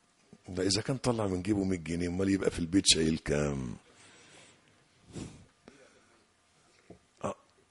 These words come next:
النظر إلى ما في أيدي الناس ومطالعة. عشان كده ربنا نهانا كتير عن فضول النظر. "كل المؤمنين يغضوا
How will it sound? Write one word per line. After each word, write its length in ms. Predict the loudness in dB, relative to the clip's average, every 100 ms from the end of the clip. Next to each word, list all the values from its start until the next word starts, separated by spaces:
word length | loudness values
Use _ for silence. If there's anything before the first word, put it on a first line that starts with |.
| 4
النظر 840 | 6 10 12 12 12 12 12 2 -6 -14 _ _ _ _ _ _ _ _ _ _ _ _ _ 0
إلى 240 | 2 2
ما 160 | 0 -2
في 200 | -2 -2
أيدي 240 | -2 0
الناس 400 | -4 -4 -2 0
ومطالعة. 600 | 0 0 -2 -4 -4 -6 -10 -14 -12 2
عشان 200 | 4 4
كده 220 | 4 2
ربنا 400 | 2 2 2 4
نهانا 560 | 0 0 6 8 8 6
كتير 1160 | -2 0 2 2 2 4 4 4 0 -4 -6 -12 _ _ _ _ _ _ -20 -6
عن 120 | -4
فضول 420 | 0 0 4 4 4
النظر. 420 | 2 2 0 -6 -8 -12 _ _ _ _ _ _ _ _ _ -4
"كل 200 | 0 2
المؤمنين 560 | 0 0 0 2 2 6
يغضوا 640 | 8 12 12 12 12 12